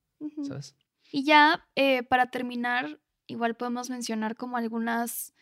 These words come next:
Speaker 1: eh, como dices, no hay una fórmula, pero algunas otras estrategias de cosas que se pueden variar
Speaker 2: Ujú.
Speaker 1: como para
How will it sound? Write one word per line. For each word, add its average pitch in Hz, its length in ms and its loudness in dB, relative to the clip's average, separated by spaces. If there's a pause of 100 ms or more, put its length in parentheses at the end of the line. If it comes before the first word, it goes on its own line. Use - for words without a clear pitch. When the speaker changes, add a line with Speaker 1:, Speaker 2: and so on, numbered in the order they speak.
(300)
Speaker 1:
eh, 220 520 0
como 269 140 0
dices, 247 220 0
no 277 60 4
hay 302 60 4
una 320 180 4
fórmula, 294 540 2
pero 233 360 2 (440)
algunas 262 440 2
otras 277 300 0
estrategias 240 680 -2
de 240 380 0 (260)
cosas 262 280 -4
que 277 80 -2
se 240 100 -2
pueden 247 240 -2
variar 233 460 4 (480)
Speaker 2:
Ujú. 139 220 -4
Speaker 1:
como 233 260 -2
para 220 680 2